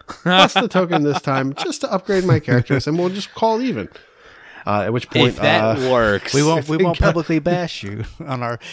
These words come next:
Speaker 3: very famous podcast.
Speaker 1: So if that all works out, then I'm
Speaker 2: If
Speaker 1: done
Speaker 2: that
Speaker 1: with the game.
Speaker 2: works, I'm,
Speaker 1: <laughs>
Speaker 2: that,
Speaker 1: Yeah.
Speaker 2: that, that, I don't even know. That's gonna be amazing if that works out like that.
Speaker 1: If it works, yeah, I'll, I'll, uh, I'll do a happy dance.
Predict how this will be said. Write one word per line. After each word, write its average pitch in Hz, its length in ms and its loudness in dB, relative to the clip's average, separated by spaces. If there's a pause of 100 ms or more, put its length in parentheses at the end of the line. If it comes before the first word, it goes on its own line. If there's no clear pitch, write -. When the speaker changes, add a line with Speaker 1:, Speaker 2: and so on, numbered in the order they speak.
(120)
Speaker 3:
very 143 400 2
famous 135 360 -4
podcast. - 760 -6 (1200)
Speaker 1:
So 185 220 0
if 269 240 -2
that 202 220 0
all 190 300 2
works 208 300 -4
out, 170 280 -2 (100)
then 143 180 -2
I'm 139 160 4
Speaker 2:
If 143 60 -4
Speaker 1:
done 147 80 2
Speaker 2:
that 185 220 4
Speaker 1:
with - 100 -2
the 170 60 4
game. 120 80 2
Speaker 2:
works, 110 360 -2 (100)
I'm, 139 220 -4
Speaker 1:
<laughs> - 280 -10
Speaker 2:
that, 147 220 0
Speaker 1:
Yeah. 135 120 2
Speaker 2:
that, 147 260 0
that, 127 140 -10 (560)
I 131 60 -4
don't 135 140 0
even 117 140 -4
know. 98 140 -6
That's 104 160 -4
gonna 151 120 -2
be 123 60 -4
amazing 101 640 -6
if 120 180 -4
that 110 200 2
works 104 260 0
out 95 200 0
like 95 180 -4
that. 107 240 -4 (280)
Speaker 1:
If 135 80 0
it 139 60 2
works, 131 300 0
yeah, 107 320 -2
I'll, 90 180 -2 (220)
I'll, 98 120 0
uh, 90 160 -2
I'll 90 80 -2
do 104 120 0
a 95 40 2
happy 98 260 -2
dance. 87 400 -8